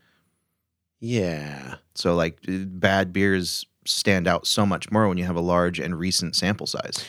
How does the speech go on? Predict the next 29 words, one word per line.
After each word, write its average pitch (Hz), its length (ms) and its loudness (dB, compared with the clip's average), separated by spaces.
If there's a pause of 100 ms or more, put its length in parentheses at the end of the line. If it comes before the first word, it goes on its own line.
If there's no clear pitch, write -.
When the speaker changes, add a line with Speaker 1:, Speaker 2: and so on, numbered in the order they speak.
Speaker 1:
Yeah, 147 140 6
but 147 80 2
I 143 100 2
guess 156 160 2
we're, 147 100 -2
we're 131 160 2
saying, 135 260 2
like, 87 260 -2 (280)
good 120 340 2
beers 92 440 0
would 92 220 -2
seem 95 280 0
better 87 280 -2
and 85 200 -4
bad 92 280 0
beers 92 220 -2
would 78 120 -8
seem 85 260 -4
worse. 90 280 -2
But - 240 -6
is 101 100 -4
it 101 80 -4
possible 101 380 -2
that 76 220 -4
good 104 200 -4
beers 87 240 -2
could 82 140 -10
seem 85 260 -4
worse 87 500 -2